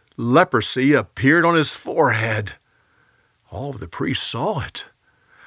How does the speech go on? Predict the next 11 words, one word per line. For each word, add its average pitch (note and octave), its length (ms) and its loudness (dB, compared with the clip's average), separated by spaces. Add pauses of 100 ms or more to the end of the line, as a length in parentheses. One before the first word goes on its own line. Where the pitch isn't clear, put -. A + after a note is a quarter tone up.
They F#3 120 6
rushed F#3 340 4
him E3 100 4
out G3 160 6
of D3 60 2
the C#3+ 80 2
temple, F#3+ 580 4 (680)
and C#3+ 340 -4 (100)
he C#3 140 0
went C#3 300 0
willingly A2 760 -4